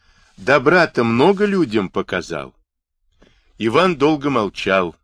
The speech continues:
ответил как будто через силу: "Некому было". И снова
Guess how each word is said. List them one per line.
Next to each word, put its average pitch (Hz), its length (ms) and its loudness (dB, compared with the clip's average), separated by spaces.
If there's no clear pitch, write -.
ответил 131 680 0
как 98 200 -4
будто 101 380 -8
через - 340 -14
силу: 71 500 -18
"Некому 101 680 -2
было". 69 380 -16
И 131 140 0
снова 156 680 2